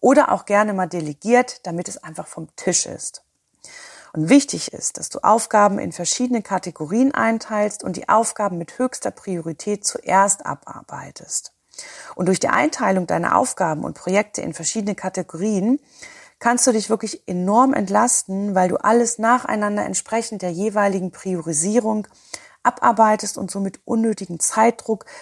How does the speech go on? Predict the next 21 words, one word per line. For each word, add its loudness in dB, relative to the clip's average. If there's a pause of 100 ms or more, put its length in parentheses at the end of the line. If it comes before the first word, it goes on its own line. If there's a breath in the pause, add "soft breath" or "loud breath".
(120)
Chaos 4
und -8
Stress -4
vermeiden 0
kannst -6
dadurch. -16 (1300 loud breath)
Also 2
eine 2
strukturierte 2
Herangehensweise 2
an -2
sämtliche 0
Aufgaben 2
und -6
Verpflichtungen -4
im -6
Berufs- -4
und -2
auch 2
im 0
Privatalltag -2